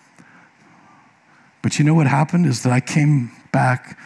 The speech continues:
to my sanctuary. A sanctuary isn't a church per se, right?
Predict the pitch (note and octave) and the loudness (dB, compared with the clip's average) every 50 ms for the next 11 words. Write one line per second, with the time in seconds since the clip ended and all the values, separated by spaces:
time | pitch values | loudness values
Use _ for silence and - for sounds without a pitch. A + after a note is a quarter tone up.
0 | - - _ _ _ - - C3 B2 A#2 A#2 B2+ - - C3 B2+ C3 - - - | -20 -20 _ _ _ -6 -2 0 0 0 0 -2 -2 -4 -4 -2 -2 -2 -4 -2
1 | F#2+ F#2 F#2 F2+ F2 E2+ E2 - - - - - - - _ _ _ _ _ _ | -2 -2 -2 -2 -2 -4 -6 -8 -14 -20 -20 -20 -20 -20 _ _ _ _ _ _
2 | _ - - - - - - - - C#3 C#3+ - - F#3 G#3+ A3+ - - G#3 F#3 | _ -20 -20 -20 -20 -20 -20 -6 -4 -4 -2 0 0 0 0 0 0 0 0 2
3 | E3+ D3+ D3 C#3+ C3 A#2 - - - - - - D3+ C3+ E3+ F3+ F3 F3 - - | 2 2 2 2 0 -2 -6 -12 -20 -16 -4 0 2 4 4 4 2 2 0 -2
4 | - - - D#3 B2+ G#2+ A2 - - - - - - - - - - - A#2+ F#2+ | -4 -2 0 0 0 0 -2 -2 -4 -6 -10 -14 -18 -20 -12 -10 -4 -2 -2 -2
5 | - - - A#2 G2 F2+ F2 - - - - - - - - - - - - - | -2 -2 -2 0 0 0 -2 -4 -8 -14 -20 -20 -20 -20 -20 -20 -20 -20 -20 -10
6 | - G2+ G2 G2+ G#2+ | -6 -4 -2 -2 -2